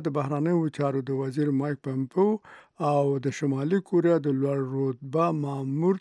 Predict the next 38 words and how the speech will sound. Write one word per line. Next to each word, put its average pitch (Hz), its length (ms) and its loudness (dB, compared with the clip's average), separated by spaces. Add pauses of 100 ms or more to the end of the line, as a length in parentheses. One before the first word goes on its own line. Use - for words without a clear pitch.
(140)
ترمنځ 147 580 0
فسخه 143 400 -6
شوو 175 400 -2 (100)
خبرو 156 400 -2 (100)
تقسیم 135 360 -4
اوقات 175 460 -2
به 190 80 4 (520)
بیا 160 120 8
جوړ 139 340 2
شي 127 120 -6 (400)
او 143 40 4 (140)
دا 151 80 4 (120)
تر 131 140 -2
اوسه 180 320 2 (220)
توقع 139 500 0
لري 165 240 0 (200)
جمهور 156 300 -2 (100)
رئیس 160 180 0 (180)
ډانلډ 131 340 -4 (100)
ټرمپ 175 280 -4
به 170 80 0 (120)
د 131 180 -6
بل 180 80 0 (100)
کال 147 240 -4
په - 140 -12
سر 202 260 2
کې 220 120 0 (460)
د 147 120 4
شمالي 135 440 2 (120)
کوریا 165 340 4
د 135 160 -2
مشر 151 320 -4 (140)
کیم 151 180 2 (240)
جونګ 156 560 -2
ان 202 100 2 (140)
سره 190 200 4 (460)
ملاقات 135 540 0
وکړي. - 220 -14